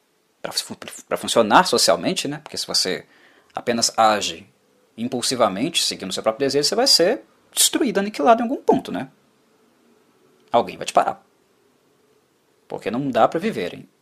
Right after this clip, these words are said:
socialmente sendo narcisista, todos sendo narcisistas, fazendo apenas o que querem, sem nenhuma regra, nenhuma,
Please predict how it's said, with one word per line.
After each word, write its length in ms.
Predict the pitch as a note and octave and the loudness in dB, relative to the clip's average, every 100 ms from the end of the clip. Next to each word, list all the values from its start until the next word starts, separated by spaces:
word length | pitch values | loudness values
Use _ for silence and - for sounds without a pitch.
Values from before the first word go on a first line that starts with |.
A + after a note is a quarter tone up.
| _ _ _ - | _ _ _ -8
socialmente 960 | - A2+ - C3+ G#2+ G#2+ F#3 - - _ _ _ _ | -4 0 4 2 2 -4 -8 -10 -12 _ _ _ _
sendo 580 | - - A2+ G#2 B2+ - _ _ _ - | 0 0 0 -2 -4 -6 _ _ _ -12
narcisista, 600 | F2+ - A2 A#3 - - | -8 -6 -2 0 -2 -4
todos 380 | - C#3+ C3 - | -2 0 2 0
sendo 200 | C3 C#3+ | 0 -2
narcisistas, 800 | D#3+ C4+ B3 D#3 - - - _ | -2 -2 -4 -6 -6 -6 -6 _
fazendo 320 | - - G2+ F#2+ | -2 0 -2 -4
apenas 340 | - D#3+ D#3 | -2 -2 -4
o 40 | |
que 80 | - | -10
querem, 400 | - - G2+ D3+ | -8 0 0 0
sem 180 | D3+ F3 | -2 -2
nenhuma 420 | E3+ C3 F3+ G3 _ _ _ | -2 -2 -4 -8 _ _ _
regra, 380 | - G2 B2 G2+ | -4 0 2 0
nenhuma, 460 | F2+ F2 A#2+ E3+ | -8 -6 -2 -2